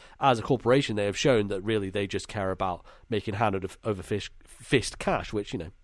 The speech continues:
most corporations do. Um, so I'm gonna give it a, I'm gonna give it, like, a twenty percent chance, just on the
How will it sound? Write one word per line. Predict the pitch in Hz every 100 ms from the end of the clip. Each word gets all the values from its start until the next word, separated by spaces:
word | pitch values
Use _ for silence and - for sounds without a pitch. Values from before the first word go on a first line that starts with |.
| -
most | - 139
corporations | 104 - 87 87 80
do. | 82 - - - - -
Um, | 90 90 82 _
so | - 190
I'm | 208
gonna | 262
give | 185 175 160
it | 156
a, | 131 131 127 127 127
I'm | - _ _ _ _ _ _ _ _ 165
gonna | 196
give | 220
it, | 180
like, | 165 156
a | - -
twenty | - - 151 147
percent | - - 123 110
chance, | - 98 90
just | - 185 180
on | 196 180
the | 156